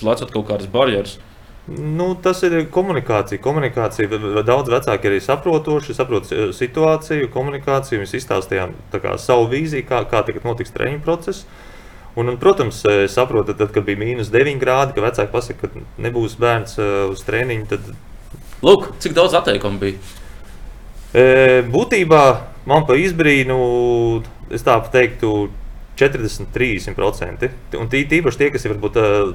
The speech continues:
Speaker 2: nav labākā situācijā, kas tālāk no dzīvo no treniņu, treniņu laukuma. Un, un, un, un tas man arī tā kā patīkami izbrīnīja vai pozitīvi, ka viņi tad, tad, tā kā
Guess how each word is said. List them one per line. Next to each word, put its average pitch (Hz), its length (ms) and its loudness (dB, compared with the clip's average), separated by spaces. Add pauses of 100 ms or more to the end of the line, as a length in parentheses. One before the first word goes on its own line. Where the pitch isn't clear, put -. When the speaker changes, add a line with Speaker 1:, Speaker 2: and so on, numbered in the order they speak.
Speaker 2:
nav 123 240 4
labākā 107 600 2
situācijā, 104 640 0
kas - 180 -10
tālāk 110 400 2
no 92 300 -4
dzīvo 98 340 0
no 92 140 -4
treniņu, 127 400 -2 (180)
treniņu 120 320 0
laukuma. 107 400 0 (800)
Un, 98 160 -4
un, 98 80 -4 (140)
un, 101 100 -6
un 98 80 0
tas 135 160 2
man 117 160 2
arī 139 160 6
tā 107 80 2
kā 104 160 4 (160)
patīkami 120 500 2
izbrīnīja 110 520 2
vai 95 100 0
pozitīvi, 110 480 2
ka 104 80 2
viņi 113 160 -2
tad, - 160 -2 (160)
tad, 104 160 -2
tā 101 80 0
kā 95 180 -2